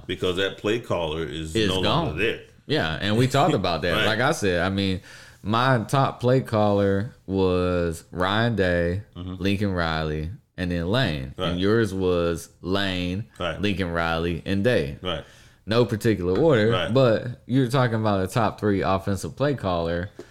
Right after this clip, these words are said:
Speaker 2: and he's not there no more.
Speaker 1: Right.
Speaker 2: And I, I'm not knocking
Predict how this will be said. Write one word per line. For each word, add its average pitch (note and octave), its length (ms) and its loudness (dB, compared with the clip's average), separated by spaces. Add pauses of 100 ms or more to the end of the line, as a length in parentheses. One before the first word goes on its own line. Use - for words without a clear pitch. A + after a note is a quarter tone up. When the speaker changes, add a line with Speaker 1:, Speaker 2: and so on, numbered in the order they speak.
(340)
Speaker 2:
and E2 400 -2
he's A2+ 220 0
not F2+ 220 0
there A2+ 160 2
no E2 140 -4
more. A1 380 -8 (120)
Speaker 1:
Right. G2+ 180 -6 (340)
Speaker 2:
And G#2+ 100 0
I, B2+ 260 2
I'm D3+ 100 0
not C#3+ 220 2
knocking G#2+ 480 -2